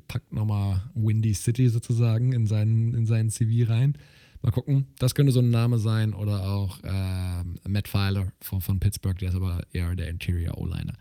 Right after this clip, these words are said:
Also, ja, ein paar Namen. Spannendste ist logischerweise, was auf der Quarterback-Position passiert und was mit Allen Robinson posi-, passiert. Der Rest ist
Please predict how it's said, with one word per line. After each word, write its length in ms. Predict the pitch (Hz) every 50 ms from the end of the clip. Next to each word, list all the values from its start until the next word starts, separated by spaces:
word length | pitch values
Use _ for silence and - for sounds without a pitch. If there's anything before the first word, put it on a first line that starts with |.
| - - - - - - -
Also, 280 | - 131 151 156 - - _ _ _ _ _ _ _ _ _ _ _ _ _ _ _ -
ja, 260 | 120 127 131 156 226
ein 120 | 214 202 151
paar 180 | - 139 131
Namen. 600 | 131 131 131 143 147 160 175 175 170 175 175 160
Spannendste 460 | - - - 135 135 143 135 - - 131
ist 160 | 120 87 87
logischerweise, 760 | 107 107 107 120 139 151 127 123 123 107 113 117 117 113 117
was 120 | 117 98
auf 80 | - -
der 120 | - 104
Quarterback-Position 960 | - - 113 123 123 117 113 110 - - - 120 113 104 107 101 - 110 107 101
passiert 280 | 104 98 98 107 104
und 120 | - 104 104
was 80 | 101 92
mit 160 | 98 - -
Allen 180 | 95 101 98
Robinson 400 | 98 98 90 104 104 98 92 90
posi-, 380 | 85 98 98 90 92 98 95 - _ _ _ _ _ _ _ _ -
passiert. 600 | 113 98 92 - - - 117 123 120 - - -
Der 140 | 104 98 92
Rest 320 | 104 107 110 - - -
ist 400 | - 123 107 92 - - - -